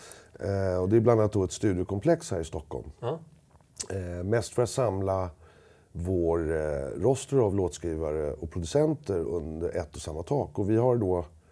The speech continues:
Speaker 1: pratat med alla och, eh, vi har fått en, en ganska klar bild att det är någonting de önskar.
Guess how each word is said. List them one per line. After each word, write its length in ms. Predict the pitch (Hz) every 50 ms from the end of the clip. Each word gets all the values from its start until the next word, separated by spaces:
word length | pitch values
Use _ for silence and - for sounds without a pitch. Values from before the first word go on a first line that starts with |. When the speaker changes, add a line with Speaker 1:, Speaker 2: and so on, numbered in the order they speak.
| _ - _ _ _ _ -
Speaker 1:
pratat 420 | - - 107 - - - 135 131
med 260 | 135 143 127 113 107 101 - - _ _
alla 460 | - 113 101 85 82 80 73 76 80 - - - - _ _ _ -
och, 440 | - - 71 76 71 69 67 71
eh, 680 | 71 71 69 67 65 64 65 62 60 60 57 52 50 -
vi 80 | - 95
har 60 | 98
fått 260 | 95 - 98 95 -
en, 180 | 101 92 90 69
en 100 | 60 92
ganska 240 | 92 92 85 - 87
klar 300 | - - 101 95 104 101
bild 340 | 82 76 82 82 80 78 80
att 160 | 78 76 73 - - - - - - - - - - _
det 80 | - 98
är 20 |
någonting 260 | 98 98 87 - 82
de 160 | 76 76 76
önskar. 580 | 78 76 73 71 - - - 92 101 127 139